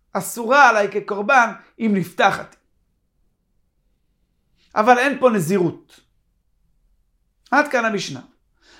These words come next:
אז מתחילה הגמרא לבאר, "פרה מיקו משתעיה?" מה זאת אומרת? איך הפרה אומרת? אמר רבי בר חמא, "האוכל במה עסקינן,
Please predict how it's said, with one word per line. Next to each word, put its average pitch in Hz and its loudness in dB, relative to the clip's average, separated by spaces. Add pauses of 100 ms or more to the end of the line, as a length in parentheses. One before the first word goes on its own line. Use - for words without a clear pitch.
(100)
אז 202 -8
מתחילה 247 -2
הגמרא 233 4
לבאר, 175 -2 (100)
"פרה 202 4
מיקו 226 -2
משתעיה?" 202 -2
מה 175 -6
זאת 214 -12
אומרת? 226 -6
איך 196 -6
הפרה 220 2
אומרת? 214 -2 (1600)
אמר 277 4
רבי 302 2
בר 220 -4
חמא, 233 0
"האוכל 220 0
במה 208 -2
עסקינן, 170 -8